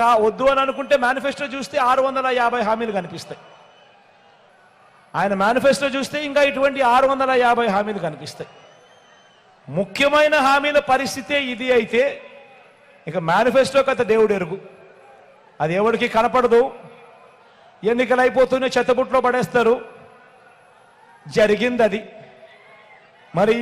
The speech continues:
ఈ పాంఫ్లెట్లో చెప్పిన ఈ ముగ్గురి, పాంఫ్లెట్లో చెప్పిన ఈ ముఖ్యమైన హామీలు, ఆ ముగ్గురి ఫోటోలతో ఇచ్చిన ఈ ముఖ్యమైన హామీలు, రెండు వేల పద్నాలుగులో ఇంటింటికి పంపి మరి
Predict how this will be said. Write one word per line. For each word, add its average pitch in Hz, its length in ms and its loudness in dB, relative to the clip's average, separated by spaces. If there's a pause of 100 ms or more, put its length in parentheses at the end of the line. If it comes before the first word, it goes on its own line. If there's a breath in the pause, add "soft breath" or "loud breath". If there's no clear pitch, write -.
ఈ - 40 -
పాంఫ్లెట్లో 262 680 0
చెప్పిన 277 340 -2
ఈ 269 180 -2
ముగ్గురి, 240 540 -2 (840)
పాంఫ్లెట్లో 247 560 2
చెప్పిన 277 320 0
ఈ 269 180 0
ముఖ్యమైన 254 560 0
హామీలు, 262 460 0 (1600)
ఆ 175 160 4
ముగ్గురి 240 440 2
ఫోటోలతో 294 560 4 (100)
ఇచ్చిన 285 260 -4 (1160)
ఈ 196 160 0
ముఖ్యమైన 269 560 4 (100)
హామీలు, 269 360 0 (1080)
రెండు 233 320 2
వేల 277 260 4
పద్నాలుగులో 285 680 2
ఇంటింటికి 285 640 -4 (200)
పంపి 269 260 0
మరి 302 280 2